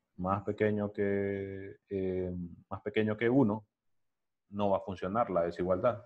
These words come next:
¿verdad? Y entonces es falso que, que la sucesión esta de sucesiones converja a cero, ¿verdad? Así que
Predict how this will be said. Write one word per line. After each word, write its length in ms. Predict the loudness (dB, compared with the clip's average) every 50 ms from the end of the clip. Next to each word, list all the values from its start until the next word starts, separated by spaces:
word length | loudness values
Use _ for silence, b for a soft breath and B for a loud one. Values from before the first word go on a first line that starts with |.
| _ -18
¿verdad? 220 | -10 -4 -2 -2
Y 220 | 0 0 -2 -2 -4
entonces 400 | -4 -2 -4 -4 -4 -4 -4 -4
es 120 | -2 2
falso 380 | 4 6 6 4 2 -2 -4 -2
que, 280 | 0 -2 -2 -2 -4 -12 _ _ _ -10
que 440 | -8 -8 -8 -8 -8 -10 -10 -12 -10
la 220 | -4 -2 -2 -2
sucesión 420 | -2 -2 -8 -6 -2 -2 0 2 2
esta 680 | 0 -2 0 2 4 4 4 4 2 0 -2 -6 -14 -20 _ _ _ _ _ -6
de 60 | -4
sucesiones 720 | -4 -4 -4 -2 0 2 2 2 2 0 -6 -10 -14 _ _ _ _ _
converja 520 | -2 0 2 6 6 6 6 6 2 -4
a 60 | -4
cero, 260 | 0 2 2 2 0 -2 -12 -20 -14 -10
¿verdad? 240 | -10 -8 -8 -10 -12 _ _ _ _ _ _ _ _ _ _ _ 0
Así 280 | 0 0 2 2 0
que 320 | 2 4 4 4 2 0